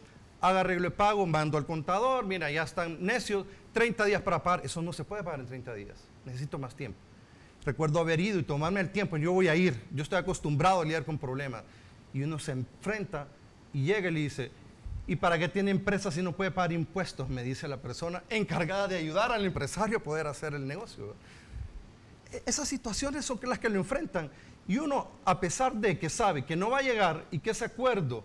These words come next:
de pago que tiene con la alcaldía no lo va a poder cumplir, lo firma porque no hay otra salida, a sabiendas de que el ult-, el, al final del mes tiene que regresar.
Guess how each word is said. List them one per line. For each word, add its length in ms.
de 140
pago 340
que 100
tiene 300
con 140
la 60
alcaldía 520
no 180
lo 80
va 80
a 60
poder 180
cumplir, 360
lo 80
firma 300
porque 220
no 60
hay 100
otra 160
salida, 420
a 100
sabiendas 480
de 140
que 80
el 100
ult-, 220
el, 180
al 140
final 260
del 120
mes 180
tiene 200
que 120
regresar. 520